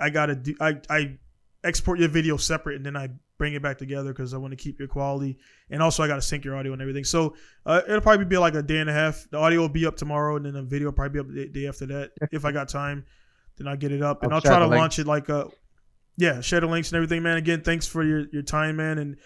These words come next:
Speaker 1: I, I'm really appreciative of us because this, uh, you just gave me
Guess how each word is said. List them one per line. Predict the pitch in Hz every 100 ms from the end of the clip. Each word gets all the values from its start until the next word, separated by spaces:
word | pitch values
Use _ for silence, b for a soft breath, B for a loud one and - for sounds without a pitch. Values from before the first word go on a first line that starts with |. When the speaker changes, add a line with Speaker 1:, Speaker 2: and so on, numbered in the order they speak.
| b -
Speaker 1:
I, | 151
I'm | 151 160 151
really | 165 160
appreciative | 156 175 160 160 151
of |
us | 160 151
because | - 143 147
this, | 151
uh, | 147
you | 151
just | 156 139
gave | 156 156
me | 156 156 151